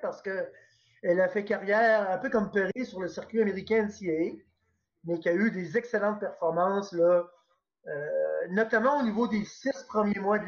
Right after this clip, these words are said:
l'année, là. Simone a bien performé sur quinze cents mètres, elle a bien performé sur trois mille mètres, elle, elle, elle, elle a,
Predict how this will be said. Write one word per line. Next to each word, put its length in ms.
l'année, 280
là. 120
Simone 340
a 60
bien 160
performé 540
sur 260
quinze 300
cents 200
mètres, 360
elle 100
a 60
bien 180
performé 680
sur 200
trois 200
mille 160
mètres, 400
elle, 200
elle, 220
elle, 220
elle 240
a, 120